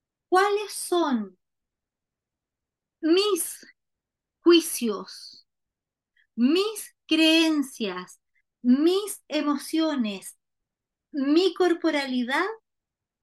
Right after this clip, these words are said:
con la que estoy abordando y entrando en esa conversación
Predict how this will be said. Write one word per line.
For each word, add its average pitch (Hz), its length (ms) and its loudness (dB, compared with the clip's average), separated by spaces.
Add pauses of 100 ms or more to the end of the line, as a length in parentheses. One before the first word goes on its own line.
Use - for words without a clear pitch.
(220)
con 269 180 2
la 262 140 2
que 262 80 -6
estoy 339 640 0 (800)
abordando 330 920 2 (680)
y 269 220 2
entrando 302 840 -2 (1000)
en 262 180 4
esa 320 280 0
conversación 277 840 -6